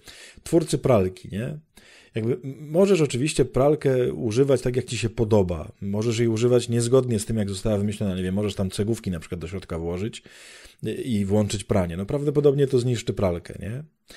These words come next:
Możesz to zrobić, ale jeżeli będziesz ją używał zgodnie z tym, jak została wymyślona, do czego została stworzona, jak działa, czyli poczytasz instrukcję, nie?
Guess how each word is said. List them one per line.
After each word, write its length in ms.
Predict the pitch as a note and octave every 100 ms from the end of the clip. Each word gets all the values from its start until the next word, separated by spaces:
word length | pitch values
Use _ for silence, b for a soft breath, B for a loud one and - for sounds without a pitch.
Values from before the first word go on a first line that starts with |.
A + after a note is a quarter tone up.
| B B B -
Możesz 340 | D#3+ F3 B2
to 120 | G2+
zrobić, 520 | F2+ F2 D#2 - - _ _ -
ale 400 | G#2 G2+ G2+ G#2
jeżeli 360 | G#2 A#2+ F#3
będziesz 300 | D#3+ D3 C3+
ją 120 | B2
używał 460 | C3 A#2 B2 D3+ C3+
zgodnie 400 | A2 C#3 D3 C3
z 100 | -
tym, 340 | C3+ C3+ C3 - _
jak 200 | A2+ G#2+
została 340 | G#2+ - B2+ A2+
wymyślona, 520 | G#2+ A2 F#2 G2 F#2
do 120 | F#2+
czego 220 | F#2+ A#2
została 340 | A#2 A2 A#2 A2+
stworzona, 520 | - - G#2 F#2+ F2
jak 200 | G#2 A2+
działa, 480 | A2 F#2+ E2+ F2 A#2+ B B B B
czyli 160 | - G#2
poczytasz 420 | - A#2 D3+ B2+
instrukcję, 640 | C3 A#2+ C#3+ - - F2
nie? 280 | F2 A#2+ F#3